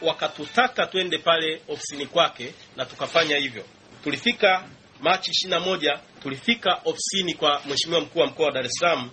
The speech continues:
saa tano na dakika kumi asubuhi, na tulikaa mpaka saa sita na nusu, tukielezwa kwamba alikuwa na mgeni ofisini kwake ambaye alikuwa ni waziri wa nchi, ofisi ya Rais, tawala za mikoa na serikali za mitaa,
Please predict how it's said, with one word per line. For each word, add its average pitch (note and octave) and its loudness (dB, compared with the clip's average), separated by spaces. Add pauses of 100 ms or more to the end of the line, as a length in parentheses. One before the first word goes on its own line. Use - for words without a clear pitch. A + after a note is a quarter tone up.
(160)
saa - 0
tano F#3+ 2
na E3 0
dakika C#3+ -2
kumi D#3 -2
asubuhi, C#3+ -4 (260)
na C3 4
tulikaa E3 0 (140)
mpaka D#3 -2
saa D3+ -2
sita G3+ 0
na E3+ 2
nusu, F#3 -4 (300)
tukielezwa D#3+ 2
kwamba F#3 0
alikuwa D#3 0
na D#3 0
mgeni D#3 0
ofisini C#3 -8
kwake D3+ -2
ambaye C#3 0
alikuwa D3 -4
ni C#3+ -4
waziri C3+ -6
wa C3+ -2
nchi, F3 -4
ofisi C#3+ -6
ya A#2+ 0
Rais, C#3+ -2
tawala C#3 0
za B2+ -2
mikoa B2 -2
na B2+ -2
serikali A#2+ -4
za A#2+ -4
mitaa, G3 0